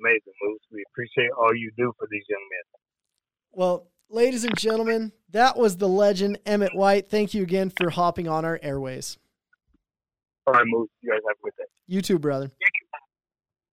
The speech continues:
Speaker 2: So, ladies and gentlemen, that was our episode. Don't forget to reach out to all of our sponsors. We're talking about Skylar Main Performance and Main Performance. We're talking about Football Recruiting Pro.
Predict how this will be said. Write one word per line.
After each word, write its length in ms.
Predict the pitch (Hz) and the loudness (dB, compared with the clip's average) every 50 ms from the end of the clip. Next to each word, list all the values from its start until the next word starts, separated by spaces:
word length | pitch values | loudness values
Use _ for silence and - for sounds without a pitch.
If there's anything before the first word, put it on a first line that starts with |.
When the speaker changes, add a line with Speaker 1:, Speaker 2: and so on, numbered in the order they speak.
| _ - _ _ _ _ _ _ _ _ | _ -20 _ _ _ _ _ _ _ _
Speaker 2:
So, 300 | _ - - 254 285 262 | _ 2 6 8 10 10
ladies 320 | 214 190 208 226 226 190 202 | 10 8 4 2 2 0 -4
and 80 | 190 | -2
gentlemen, 380 | 160 175 202 208 196 165 139 123 _ _ _ _ _ _ _ _ | 0 0 0 2 0 0 -2 -4 _ _ _ _ _ _ _ _
that 240 | 208 254 311 339 320 | 6 6 6 6 6
was 140 | 294 254 | 6 6
our 120 | 240 226 - - | 6 4 4 4
episode. 640 | 202 208 214 - 180 - - 202 185 170 156 151 - _ - _ _ | 2 2 2 2 -2 0 2 4 4 4 4 0 -6 _ -20 _ _
Don't 280 | - 254 311 370 381 | 6 6 6 6 4
forget 640 | 349 - 311 247 180 202 208 214 202 - - - - - _ _ _ _ _ _ _ _ _ - | 0 -4 -6 -2 2 4 4 4 4 0 -6 -14 -20 -20 _ _ _ _ _ _ _ _ _ 0
to 300 | - 220 214 202 196 196 | 4 6 8 8 8 6
reach 320 | 180 208 285 302 - - | 4 0 0 2 4 4
out 160 | 285 254 226 - | 4 4 4 2
to 80 | 214 | 2
all 140 | 202 202 214 | 4 4 6
of 80 | 208 190 | 6 4
our 100 | 185 170 | 2 2
sponsors. 600 | - - - 185 185 185 185 170 - 170 151 143 | 0 0 2 2 4 4 2 2 -2 -4 -4 -2
We're 80 | 185 190 | -4 0
talking 340 | - 220 220 214 - 220 | 2 2 2 2 2 2
about 360 | 220 214 208 202 196 190 - - _ _ _ _ _ _ _ _ | 4 6 8 8 6 6 4 -2 _ _ _ _ _ _ _ _
Skylar 640 | - - - - - 240 226 240 262 247 240 233 | -6 -6 -6 0 4 4 6 6 6 4 4 2
Main 460 | 214 208 208 208 208 208 208 208 208 202 - _ _ _ _ _ _ _ _ _ _ _ _ | 2 2 2 2 2 2 0 -2 -4 -8 -12 _ _ _ _ _ _ _ _ _ _ _ _
Performance 580 | _ 190 170 - - 214 220 214 214 208 190 - | _ -4 -4 2 4 4 4 6 4 2 0 0
and 140 | 190 180 175 | -2 0 2
Main 220 | 185 196 196 196 | 2 2 2 0
Performance. 720 | 185 - 170 - - 175 175 170 165 160 151 135 - - | 0 -4 -6 -4 0 0 2 2 2 0 -2 -4 -6 -8
We're 80 | - 170 | -8 -2
talking 240 | - 202 202 196 196 | 0 0 0 2 0
about 160 | 190 175 165 | -2 -2 0
Football 280 | - 220 214 - 220 214 | 0 0 2 4 2 2
Recruiting 540 | 202 190 - - - 208 208 196 180 156 - _ | 2 2 -2 -2 -4 -2 0 0 -2 -2 -6 _
Pro. 560 | - - - - 165 175 175 175 156 135 127 | -14 -14 -4 0 2 4 4 4 4 2 -2